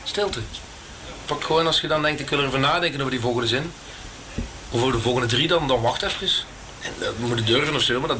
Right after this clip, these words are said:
doe je dan. En dat, dus als ik dan mijn tekst kwijt was, dan ging ik denken, "Ik ga me nu niet opfukken en dan volledig verhaspen. Ik ga gewoon liggen en zitten en,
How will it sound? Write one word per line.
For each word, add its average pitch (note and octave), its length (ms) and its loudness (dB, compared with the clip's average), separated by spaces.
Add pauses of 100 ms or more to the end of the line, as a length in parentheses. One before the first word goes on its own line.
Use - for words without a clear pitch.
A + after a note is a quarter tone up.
(120)
doe B2 120 0
je E3 60 0
dan. F3 160 4
En D#3+ 60 0
dat, B2+ 300 2
dus A#2+ 140 2
als C#3+ 140 4
ik C3+ 60 -2
dan C#3+ 100 2
mijn C3+ 140 0
tekst B2+ 180 0
kwijt D3 240 2
was, F3+ 280 2 (680)
dan C3+ 120 2
ging D3 200 4
ik C3 100 0
denken, C3+ 280 0
"Ik - 100 -6
ga C#3 80 2
me C3 80 4
nu B2 100 4
niet D3+ 140 4
opfukken F#3 440 2
en C#3+ 100 2
dan C#3+ 280 2
volledig B2+ 360 2
verhaspen. B2+ 420 2
Ik - 60 -6
ga D3 60 0
gewoon A#2+ 240 2
liggen C#3 280 2
en B2+ 80 2
zitten C#3+ 220 0
en, C3 100 0